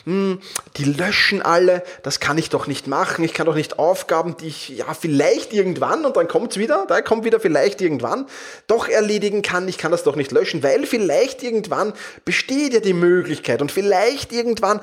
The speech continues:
habe ich ja die Zeit, diese Aufgaben zu erledigen.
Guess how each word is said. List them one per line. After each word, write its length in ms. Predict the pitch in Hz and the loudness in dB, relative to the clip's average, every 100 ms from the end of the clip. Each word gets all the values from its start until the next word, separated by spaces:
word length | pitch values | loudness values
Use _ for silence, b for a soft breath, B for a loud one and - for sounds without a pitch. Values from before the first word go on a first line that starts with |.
| B B | B B
habe 320 | 185 247 254 | 2 2 2
ich 160 | 214 196 | 0 0
ja 100 | 175 | 0
die 180 | 175 | 0
Zeit, 380 | 165 135 117 110 | 0 0 2 0
diese 220 | 127 - | -2 0
Aufgaben 480 | 98 104 - 90 87 | 0 -2 -2 -6 -6
zu 100 | - | -10
erledigen. 340 | 90 85 - | -8 -10 -12